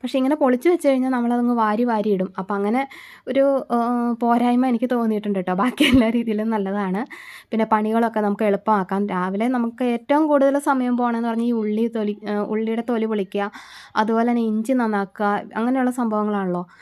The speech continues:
അപ്പം അങ്ങനെയുള്ള കാര്യങ്ങളിൽ നമുക്ക് ഇച്ചിരി സ്പീഡപ്പായിട്ട് കാര്യങ്ങൾ ചെയ്യാനായിട്ട് ഈ ഒരു ബോക്സ് സഹായിക്കും കേട്ടോ. എനിക്ക് അതുകൊണ്ട് തന്നെ ഞാനത് റിട്ടേൺ ഒന്നും കൊടുത്തില്ല. കാര്യം എൻ്റെ ബോക്സിൻ്റെ അറ്റത്ത് ഇത്തിരി ഒരു, ആ, അതിൻ്റെ ഒരു തുടക്കണ ഫ-, തുറക്കണ ഭാഗം ഇച്ചിരി ഡാമേജ് ഉണ്ടായിരുന്നു. പിന്നെ ഞാൻ റിട്ടേൺ ഒന്നും കൊടുക്കാൻ പോയില്ല കേട്ടോ.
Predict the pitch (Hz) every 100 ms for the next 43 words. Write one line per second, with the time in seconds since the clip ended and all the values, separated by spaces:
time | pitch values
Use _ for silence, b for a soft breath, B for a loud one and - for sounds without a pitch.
0 | B _ 208 208 208 277 302 294 277 247
1 | 240 233 247 269 233 226 262 294 247 247
2 | 240 247 254 247 233 240 233 220 226 214
3 | 214 214 220 220 208 220 202 214 214 214
4 | 196 196 196 240 240 180 175 170 175 170
5 | 175 B B B - 220 240 233 240 262
6 | 262 247 233 233 233 226 214 226 226 220
7 | 196 208 190 233 262 - - 214 226 254
8 | 247 233 226 247 240 226 240 233 254 -
9 | 240 240 247 262 B B B B - 220
10 | 220 226 233 240 254 240 220 240 247 247
11 | - 220 220 240 254 254 233 - 247 262
12 | 247 208 202 208 180 175 190 202 220 208
13 | 196 202 208 202 190 196 185 175 175 156
14 | 151